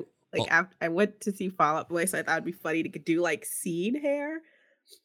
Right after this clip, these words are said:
Speaker 1: So, you know, it's, it's huge hair, uh, and lots of, uh, you know, s-, hairspray, which I guess when you're in Jersey, it's very easy to get out. Um, but I saw them in North Carolina,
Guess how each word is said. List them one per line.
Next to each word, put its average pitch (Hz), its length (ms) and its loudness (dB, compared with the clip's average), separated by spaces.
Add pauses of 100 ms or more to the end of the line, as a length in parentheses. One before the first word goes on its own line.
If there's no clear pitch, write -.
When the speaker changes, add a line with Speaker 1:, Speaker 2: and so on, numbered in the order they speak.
(300)
Speaker 1:
So, 254 60 6
you 208 100 6
know, 180 160 8
it's, - 220 -2
it's - 300 -6 (200)
huge - 520 2 (200)
hair, - 320 2 (340)
uh, 151 280 2
and 165 140 0
lots 165 380 0
of, 147 340 -2
uh, 123 320 -4 (720)
you 165 60 2
know, 139 120 2
s-, - 140 -6 (140)
hairspray, 151 680 0 (380)
which - 240 2 (200)
I 175 100 0
guess 180 260 2
when 202 100 2
you're 165 180 2
in 170 120 -4
Jersey, 233 720 2 (240)
it's - 100 -20 (120)
very 180 200 4
easy 185 320 -6
to 185 60 -8
get 165 140 -4
out. 151 300 -2 (440)
Um, 165 500 -2
but - 140 0
I 170 120 4
saw 170 240 0
them 151 160 -2
in 160 60 -8
North 147 180 -6
Carolina, 165 640 -4